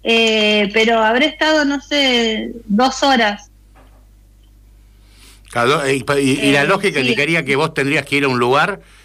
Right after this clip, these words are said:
Speaker 2: eh, marca, no sé, marca X, entrar, decir, "Me das un jean talla cincuenta", eh, ponértelo y si te entra, llevártelo a tu casa. O sea que sería veinticinco minutos. Ponele, media hora.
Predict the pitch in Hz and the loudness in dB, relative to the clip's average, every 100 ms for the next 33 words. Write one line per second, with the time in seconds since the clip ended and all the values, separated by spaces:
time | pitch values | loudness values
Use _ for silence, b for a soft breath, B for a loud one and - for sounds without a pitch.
0 | b 104 110 113 131 143 139 131 120 - | b -12 -10 -4 -2 -2 -2 -2 -2 -6
1 | - - - _ _ _ - 120 - 107 | -20 -20 -20 _ _ _ -8 -6 -2 -4
2 | 82 - b b - 107 107 127 135 135 | -4 -12 b b -20 -14 -2 -2 0 -2
3 | 127 170 170 190 214 - - - - 131 | -4 -4 -4 -2 -4 -6 -12 -20 -14 -8
4 | 123 160 185 214 - _ - 120 135 131 | -4 0 0 -2 -10 _ -20 -6 -4 -2
5 | 143 139 185 202 180 180 185 180 156 151 | -2 0 0 0 -4 -4 -4 -2 -2 -2
6 | 127 123 170 196 170 107 B B B - | -4 -2 -2 0 -2 -4 B B B -4
7 | 120 120 131 135 170 160 156 185 214 - | -2 -2 0 0 -2 -2 -2 0 0 -4
8 | 143 117 120 135 160 175 127 120 120 117 | -12 -10 -6 -4 -2 -4 -2 -2 -2 -4
9 | 127 143 120 101 123 117 110 123 147 B | -2 -2 -2 -6 -8 -6 -2 0 0 B
10 | B B 113 120 117 147 147 127 131 147 | B B -4 -4 -4 -4 -2 0 2 0
11 | - 82 - - - - - - - - | -2 -12 -16 -20 -20 -20 -20 -20 -20 -20
12 | - - - 101 107 113 101 92 101 107 | -20 -20 -8 -2 0 0 -2 -6 -4 -2
13 | 98 110 95 80 | 0 0 0 -4